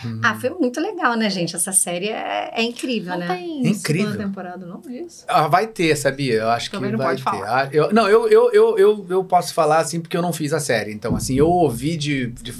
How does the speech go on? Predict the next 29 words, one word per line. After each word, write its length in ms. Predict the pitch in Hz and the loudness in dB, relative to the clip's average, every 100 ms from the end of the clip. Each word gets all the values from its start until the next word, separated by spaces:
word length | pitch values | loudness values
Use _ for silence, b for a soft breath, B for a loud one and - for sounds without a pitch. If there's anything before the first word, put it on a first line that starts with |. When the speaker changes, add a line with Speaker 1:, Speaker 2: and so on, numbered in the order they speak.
| 117 - | -16 -18
Speaker 1:
de, 240 | 120 120 113 | -12 -10 -10
de, 240 | 113 107 | -12 -12
de, 160 | 107 101 | -14 -14
de 140 | 110 | -14
fontes 380 | - 135 139 - | -6 -4 -2 -2
bastante 440 | 127 - - 156 | -2 -2 0 0
seguras 380 | - 131 135 151 | -2 -2 -2 -2
que 100 | - | -4
terá, 360 | 240 262 151 107 | -2 0 0 -2
assim. 220 | - - | -6 -2
Speaker 2:
É, 160 | 277 226 | 0 2
eles 200 | 226 226 | 2 2
deixam 400 | 180 233 - 294 | 2 2 2 -2
uma, 280 | 262 220 185 | 0 2 0
uma, 220 | 180 170 | -2 -4
bre-, 380 | 156 160 165 175 | -4 -8 -6 -4
uma 120 | 165 160 | -4 -2
brecha 280 | 156 151 208 | -2 -2 0
enorme 300 | 190 165 156 | 0 0 -2
pra 160 | 170 | -6
ter, 300 | 170 180 160 | -4 0 2
né? 80 | 151 | 2
Speaker 1:
Pra 160 | 139 127 | 0 -2
ter. 320 | 131 104 90 | -4 -10 -8
Speaker 2:
Uma 140 | 170 165 | -6 -4
segunda 300 | - 170 160 | -2 -2 -2
temporada. 560 | 170 165 175 160 147 - | -2 -4 -4 -6 -8 -14
Speaker 1:
<coughs> 80 | - | -4
É. 260 | 135 104 | -2 -2